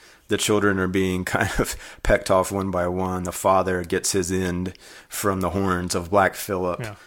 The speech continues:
Speaker 1: and then the mother comes out to find Thomason and sees that the father is dead,
Speaker 2: Yeah.
Speaker 1: and the kids are gone. You know, the twins are dead, and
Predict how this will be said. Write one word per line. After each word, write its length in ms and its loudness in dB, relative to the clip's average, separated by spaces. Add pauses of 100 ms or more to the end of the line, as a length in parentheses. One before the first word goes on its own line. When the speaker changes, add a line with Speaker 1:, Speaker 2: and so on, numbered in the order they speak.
(140)
Speaker 1:
and 220 -4
then 80 -4
the 80 -4
mother 320 -2
comes 340 -4
out 340 4 (180)
to 100 -6
find 320 -2
Thomason 800 -4 (340)
and 200 -8
sees 400 -4
that 260 -4
the 60 -4
father 400 0
is 120 -6
dead, 240 -4
Speaker 2:
Yeah. 260 -6
Speaker 1:
and 180 -14
the 60 -14
kids 200 -8
are 80 -10
gone. 240 -6
You 80 -8
know, 60 -10
the 80 -10
twins 340 -6
are 60 -8
dead, 280 -2
and 200 -12